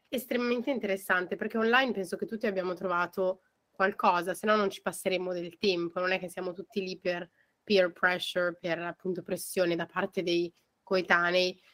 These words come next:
eh, perché appunto sui social ormai ci sono tutti, ci sono i ragazzini che stanno magari su TikTok a guardare i video,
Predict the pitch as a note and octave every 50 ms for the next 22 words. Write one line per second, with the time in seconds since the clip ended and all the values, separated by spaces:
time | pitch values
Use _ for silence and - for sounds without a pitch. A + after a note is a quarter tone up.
0 | _ _ - F#3 F3+ F#3 F3+ G3 F#3+ - G3+ G3 - A3 G#3+ G3 F3+ - A3 G3+
1 | G3 F#3+ F#3 - G#3 G#3 G3+ F#3+ F#3 F3 E3+ - - - - E3+ E3+ E3 - G3+
2 | F#3+ E3+ _ - G3 E3+ - E3 - - F3 F3 F3 F3 F3+ F3+ F#3 F#3+ F#3+ F3+
3 | - - - - F#3+ F3+ F3+ F3+ E3+ - F3+ - - F#3+ F3+ F3+ F3+ F#3 F#3 F3+
4 | F3+ F3+ - - F#3 G3 F#3 - - F#3 F3 E3+ F#3 F3+ F3+ F3+ F3+ F3 F3+ F#3
5 | G#3 G3+ F#3+ G3 G3 G3 F#3 G3+ G3 G3 G3 G3